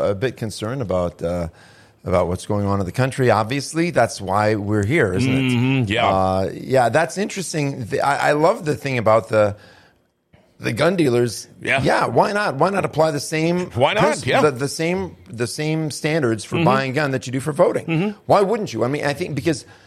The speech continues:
Speaker 1: voting actually, technically, is a more powerful, uh, you, you've got more power i-, in the vote
Speaker 2: Yes,
Speaker 1: than
Speaker 2: you
Speaker 1: you
Speaker 2: do.
Speaker 1: do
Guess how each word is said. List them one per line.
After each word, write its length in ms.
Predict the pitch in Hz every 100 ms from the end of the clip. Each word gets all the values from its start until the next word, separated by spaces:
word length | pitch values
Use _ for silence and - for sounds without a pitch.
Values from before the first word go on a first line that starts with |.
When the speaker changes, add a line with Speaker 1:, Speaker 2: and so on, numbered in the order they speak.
| _ _ _ _ _ -
Speaker 1:
voting 340 | 170 233 151
actually, 500 | 127 131 - 101 98
technically, 760 | 92 143 - 104 - 92 87 85 _ - - -
is 420 | - 95 98 85
a 60 | 101
more 220 | 101 98
powerful, 840 | - 131 123 101 - 95 92 87 _ _ _ _ _ -
uh, 320 | 90 - - - - -
you, 320 | - 151 123 - _ _ _ _ _ _ _ _ _ _ _ _
you've 180 | 143 139
got 140 | 156
more 220 | 135 151 -
power 440 | 135 123 104 - _
i-, 60 | -
in 240 | - 107
the 60 | 98
vote 340 | 92 110 92
Speaker 2:
Yes, 160 | 143 196
Speaker 1:
than 80 | 202
Speaker 2:
you 0 |
Speaker 1:
you 60 |
Speaker 2:
do. 120 | 175 120
Speaker 1:
do 300 | 107 107